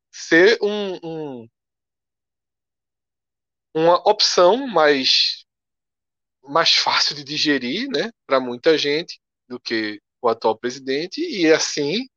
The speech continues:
poder enfrentar Lula no segundo turno com alguma chance de vitória, porque Bolsonaro,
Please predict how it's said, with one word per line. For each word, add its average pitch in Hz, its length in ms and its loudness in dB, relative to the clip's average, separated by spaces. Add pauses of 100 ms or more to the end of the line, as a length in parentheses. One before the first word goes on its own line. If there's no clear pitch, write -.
(420)
poder 151 340 4
enfrentar 156 380 2
Lula 143 240 2
no 151 80 -6
segundo 156 320 -4
turno 175 360 -6
com 233 160 2
alguma 220 320 4
chance - 480 0
de 123 80 -8
vitória, 123 400 0
porque - 200 -8
Bolsonaro, 143 880 -2